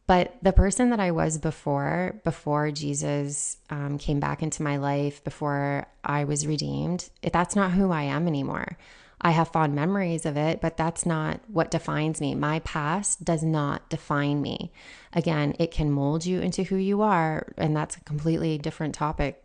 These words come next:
that I may touch on. But again, I am proud of who I am and who I have become in Christ. And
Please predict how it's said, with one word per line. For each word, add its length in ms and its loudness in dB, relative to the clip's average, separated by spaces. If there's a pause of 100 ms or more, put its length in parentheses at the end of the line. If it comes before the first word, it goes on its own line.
that 100 -2
I 80 2
may 180 0
touch 300 -4
on. 200 -2
But 280 0 (560)
again, 280 2
I 140 2
am 140 2
proud 340 0
of 120 -2
who 180 -2
I 100 0
am 340 -2
and 120 0
who 480 4
I 100 0
have 220 -2
become 420 2
in 160 0
Christ. 960 -2 (600)
And 540 4